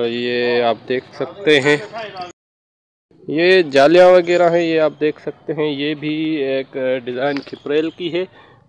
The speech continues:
और ये भी खिपरेल ईंट है। और ये आहुरे वगैरह हैं जो भैंसों गायों के लिए होती हैं, जो इसमें इसको भूसा वगैरह डाला जाता है, ये देख सकते हैं आप।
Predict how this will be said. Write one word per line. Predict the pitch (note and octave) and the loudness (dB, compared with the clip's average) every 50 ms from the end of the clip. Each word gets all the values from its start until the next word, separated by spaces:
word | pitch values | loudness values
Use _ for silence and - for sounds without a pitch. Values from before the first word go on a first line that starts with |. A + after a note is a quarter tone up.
| _ _ | _ _
और | - B2+ A#2+ A#2 | -12 -10 -8 -8
ये | A#2+ A#2 B2 C3 C3+ | -6 -6 -6 -6 -6
भी | C3 C3 | -6 -8
खिपरेल | C3+ - - A#2+ - - C3+ C#3+ C#3+ D3 C#3+ C#3 | -10 -12 -16 -18 -14 -10 -6 -4 -2 -2 -4 -4
ईंट | C3+ C3+ C#3 D3 C#3+ - D#3 - D#3 | -8 -12 -12 -14 -16 -18 -12 -8 -6
है। | D#3 E3 E3+ E3 D#3 C3 | -6 -6 -6 -6 -6 -6
और | A#2+ A#2 A#2 A2 A2+ A2+ A#2+ A#2 A2 - - - - _ _ _ _ _ _ _ _ _ _ - | -6 -4 -4 -4 -4 -6 -8 -10 -10 -14 -20 -20 -20 _ _ _ _ _ _ _ _ _ _ -14
ये | C3 A#2+ A#2+ A#2+ A#2+ B2 B2+ B2+ | -12 -10 -8 -6 -4 -2 0 2
आहुरे | C3 B2+ B2+ B2+ B2+ B2 B2 C#3 C#3 B2+ | 2 4 4 4 2 0 0 0 0 0
वगैरह | C3 B2 A2+ A#2+ C3 C3 C3+ C3+ | -2 -4 -4 -4 -2 -2 0 -2
हैं | C3 B2+ B2 B2+ C3 B2+ | -2 -2 -2 -2 -2 -4
जो | A#2+ A#2+ A#2+ A#2+ A#2 A#2 A#2 A#2 A#2+ A#2+ | -4 -4 -2 -2 -2 -2 -2 -2 -2 -4
भैंसों | A2+ G#2 G#2 A2+ A#2+ B2+ B2 - - - C3+ B2+ B2 A2+ | -6 -6 -6 -4 -4 -4 -6 -8 -10 -8 -6 -6 -6 -6
गायों | A#2+ A#2 A#2+ B2 B2+ C3 C3 | -6 -4 -4 -4 -4 -4 -4
के | B2 - C3+ B2+ | -6 -6 -8 -8
लिए | A#2+ B2+ B2+ | -6 -8 -8
होती | B2 A#2+ A#2 A#2 - C3+ | -6 -6 -8 -8 -10 -10
हैं, | B2+ C3 B2+ B2 | -10 -8 -10 -10
जो | A2+ C3 B2+ B2 B2 A#2+ B2+ | -10 -8 -8 -8 -8 -10 -12
इसमें | A#2+ - _ - C#3 C3+ C3+ C3 C3 C3 | -14 -16 _ -12 -10 -8 -6 -6 -6 -8
इसको | B2 - - - C3+ C3+ C3 C#3 - - - - - - - - _ _ | -10 -12 -12 -8 -4 -4 -4 -4 -6 -10 -18 -20 -20 -20 -20 -20 _ _
भूसा | - A#2 B2+ C#3+ - - D#3 D3+ C#3+ | -8 -6 -6 -4 -2 2 2 4 4
वगैरह | C3 B2 A#2+ B2+ B2 B2 | 2 2 0 -2 -2 -2
डाला | B2 A#2 A#2+ A#2+ B2 B2+ B2+ | -2 -2 -2 0 0 0 -2
जाता | A#2+ B2+ B2 A#2+ - - B2+ | 0 -2 -4 -4 -4 -6 -6
है, | B2 B2+ B2+ B2+ | -6 -6 -6 -6
ये | A#2+ A2+ A2 A2 A2+ A2+ A2 A2+ | -8 -8 -8 -8 -6 -6 -6 -6
देख | G#2+ G#2+ A#2 A2+ - | -6 -8 -10 -12 -12
सकते | - - C3+ A#2+ - _ - C3+ | -12 -12 -12 -12 -12 _ -10 -6
हैं | C3 C3+ C3 B2+ | -4 -4 -2 -2
आप। | C3+ C3 B2+ | -2 -2 -4